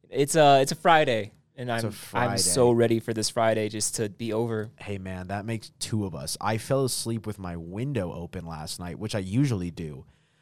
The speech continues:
Speaker 2: But I didn't realize that I guess it was, it got pretty cold last night. It got down to, like, the fifties, and, like, just I woke up with just awful allergies.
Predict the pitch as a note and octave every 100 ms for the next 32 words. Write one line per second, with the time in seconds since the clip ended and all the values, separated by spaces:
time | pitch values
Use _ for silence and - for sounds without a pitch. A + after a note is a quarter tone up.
0 | _ _ - C3+ F#3 G#3 E3+ F3+ E3 C#3+
1 | C3 A#2 C#3+ C#3+ B2 B2 A2+ D#3 C3 D#3
2 | - A2+ B2 D3 D#3+ D#3+ E3 F#3 - _
3 | _ A2 B2 A#2+ A#2 A#2+ A2 - - A#2
4 | A2+ G#2+ G2 G2 G2 F2+ _ _ _ _
5 | _ _ G#2 G2 F#2 F#2 A2 A2+ A#2+ G#2
6 | - _ - - _ _ - B2+ G#2 C#3+
7 | A2+ C#3+ F#3+ C3+ G2+ -